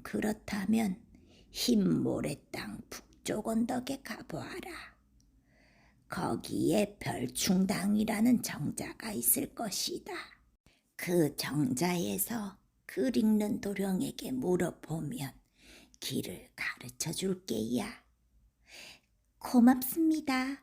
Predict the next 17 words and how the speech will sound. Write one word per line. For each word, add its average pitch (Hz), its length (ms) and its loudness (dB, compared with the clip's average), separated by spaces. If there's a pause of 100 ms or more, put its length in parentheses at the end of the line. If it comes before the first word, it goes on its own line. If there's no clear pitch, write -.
(360)
꼭 262 480 0 (180)
어머니, 247 560 6
아버지를 254 720 -2
찾겠습니다." 254 1120 4 (1800)
오늘이는 175 680 8
곧바로 160 840 -2
길 202 260 4
떠날 190 380 4
채비를 254 440 2
하고 123 460 -6 (580)
함께 151 500 4
놀던 139 720 4
날짐승, 143 920 2
길짐승들에게 151 1300 2 (140)
하직 294 420 -4
인사를 123 460 -4
했어요. - 420 -2